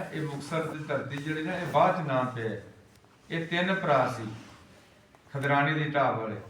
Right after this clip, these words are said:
ਤੇ ਖਾਨੇ, ਇੱਕ ਖਾਨੇ ਕੀ ਢਾਬ ਹੈ, ਇੱਕ ਖਦਰਾਣੇ ਦੀ ਢਾਬ ਹੈ।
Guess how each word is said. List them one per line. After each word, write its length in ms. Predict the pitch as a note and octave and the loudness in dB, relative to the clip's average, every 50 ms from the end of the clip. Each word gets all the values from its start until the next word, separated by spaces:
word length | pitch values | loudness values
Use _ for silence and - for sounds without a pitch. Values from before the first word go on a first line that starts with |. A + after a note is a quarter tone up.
| - - - - - - - - - - - - - - - - _ _ _ _ _ - - - _ _ _ _ _ _ _ _ _ | -18 -20 -20 -20 -20 -20 -20 -20 -20 -20 -20 -20 -20 -20 -20 -20 _ _ _ _ _ -20 -20 -20 _ _ _ _ _ _ _ _ _
ਤੇ 160 | E3 E3+ E3+ | -4 -4 -4
ਖਾਨੇ, 340 | D#3 C#3 D3 D3 D3 D3+ D#3 | -2 0 2 2 2 2 0
ਇੱਕ 320 | D#3+ D#3+ E3 E3 D#3+ - | 0 -2 -2 -2 -2 0
ਖਾਨੇ 300 | C#3+ C#3+ C#3 C#3 D#3 E3+ | 2 2 2 2 2 0
ਕੀ 180 | E3+ E3+ F#3+ F#3 | 0 -2 -4 0
ਢਾਬ 380 | F#3+ F#3 E3 D3+ D3+ D3+ E3 | 4 6 6 8 6 6 6
ਹੈ, 360 | F#3 F#3 F#3 - - - - - - _ _ _ _ - | 4 4 2 0 -4 -10 -16 -20 -20 _ _ _ _ -10
ਇੱਕ 280 | D#3 D#3 E3 D#3+ - | -8 -6 -6 -8 -8
ਖਦਰਾਣੇ 460 | - C#3 D3 C#3+ D3 D3 D3+ D#3+ E3 | -6 -4 2 4 4 6 6 6 4
ਦੀ 160 | E3 D#3+ D#3 D#3 | 4 4 2 2
ਢਾਬ 380 | D3 C#3 B2 - - - - | 2 2 2 2 0 -2 -6
ਹੈ। 60 | - | -10